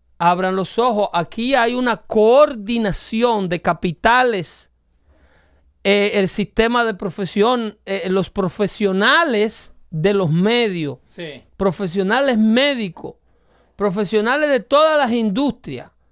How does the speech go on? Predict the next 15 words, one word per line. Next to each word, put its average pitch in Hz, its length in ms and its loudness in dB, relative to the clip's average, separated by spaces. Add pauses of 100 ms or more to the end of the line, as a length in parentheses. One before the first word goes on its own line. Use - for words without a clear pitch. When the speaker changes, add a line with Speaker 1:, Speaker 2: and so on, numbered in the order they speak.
(140)
Speaker 1:
los 190 140 -4
profesionales 214 1000 0
de, 226 240 0
de, 202 320 0
de 185 280 -2 (380)
un-, 226 240 0
la-, 214 320 0
los 208 160 -2
profesores 226 640 0
de 277 80 -6
universidad. 214 840 -2 (240)
Speaker 2:
Ujú. 147 320 -16 (180)
Speaker 1:
Es 269 360 0 (140)
una 320 500 0
conspiración 254 1300 -2